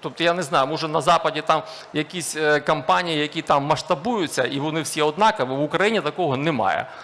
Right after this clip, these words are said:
От кожний клієнт — це унікальна якась структура управління, унікальне розуміння бізнесу як такого, і все, що там внутрі,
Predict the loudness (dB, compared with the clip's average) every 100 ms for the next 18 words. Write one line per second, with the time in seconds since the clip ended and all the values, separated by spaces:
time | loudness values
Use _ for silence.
0 | -18 -6 -4 -2 2 2 4 -2 -2 -2
1 | 2 0 0 0 0 0 2 4 4 2
2 | 2 2 0 0 -4 -6 -4 2 4 2
3 | 0 0 0 0 -2 -2 -2 -4 -16 -16
4 | -8 -2 0 2 2 2 2 2 2 0
5 | -2 -2 0 0 -2 -2 -4 -4 -4 -2
6 | -2 0 -4 0 2 2 0 -10 -10 -6
7 | -4 0 0 -2 0 2 2 -2 0 0
8 | 0